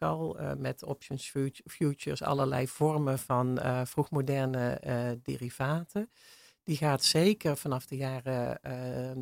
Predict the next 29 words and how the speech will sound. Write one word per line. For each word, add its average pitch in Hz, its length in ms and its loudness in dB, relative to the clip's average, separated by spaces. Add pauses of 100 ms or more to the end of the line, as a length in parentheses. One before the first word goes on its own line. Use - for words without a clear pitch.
zestien - 380 -8
zestig, - 440 0
zestien 143 380 -4
zeventig, 160 560 -2
zestien - 380 -10
tachtig 160 420 2 (340)
komen 160 300 6
er, 156 260 6
eh, 139 420 4 (120)
komen 151 260 4
er 147 80 8
nieuwe 156 240 8
spelers 180 640 2
dus, 160 320 -2 (100)
eh, 147 480 -4 (140)
op, 151 240 -2
eh, 143 340 -6 (840)
eh, 131 240 0
op - 160 -2
die, 139 340 0
eh, 131 220 0 (100)
op - 140 -4
de 151 80 2
aandelenhandel. 151 560 6 (240)
En 170 140 6
wat 180 140 8
je 180 80 8
ziet, 208 500 8
eh, 185 100 -4